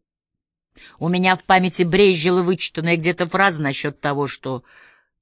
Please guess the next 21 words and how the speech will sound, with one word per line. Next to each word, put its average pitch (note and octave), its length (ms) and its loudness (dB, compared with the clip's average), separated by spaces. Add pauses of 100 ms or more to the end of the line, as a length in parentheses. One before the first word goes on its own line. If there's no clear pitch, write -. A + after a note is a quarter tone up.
что - 240 -4
там D#3+ 260 0
такое E3+ 440 0
чему-то D3+ 380 -2
там C3+ 200 -2
такому C#3+ 460 -2
не C#3 120 -2
помеха. C3+ 600 -2 (880)
Но D#3+ 140 -2
точной E3+ 420 0
формулировке E3+ 840 0 (960)
никак D3 400 -6
не A#2 80 -6
поддавалось. G2 840 -12 (560)
В - 80 -12
смысле, F#3 340 0
что E3 160 0
если F#3+ 300 2
девушка F3+ 400 0
тебя F3 240 0
любит, F3+ 400 -2